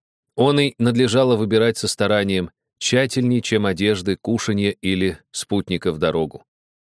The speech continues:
Хвастать скульптурой или без жалости спалить её больше зависело, конечно, от даровитости воятеля, но и материю не следовало задвигать за буфет.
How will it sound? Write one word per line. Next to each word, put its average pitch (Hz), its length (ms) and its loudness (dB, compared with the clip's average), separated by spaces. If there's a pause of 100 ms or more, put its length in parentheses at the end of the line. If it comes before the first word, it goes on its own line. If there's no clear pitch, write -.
(100)
Хвастать 151 720 -2
скульптурой 143 680 0
или 113 320 0
без 107 180 0
жалости 110 520 -2
спалить 107 540 -2
её 87 240 0 (360)
больше 131 420 0
зависело, 110 540 0
конечно, 104 640 -2 (280)
от 87 180 -2
даровитости 101 680 0
воятеля, 92 640 -2
но 92 320 -2
и 107 180 -2 (300)
материю 131 680 -2
не 120 100 -2
следовало 90 560 -2
задвигать 76 640 -4 (180)
за 82 180 -2
буфет. - 480 -8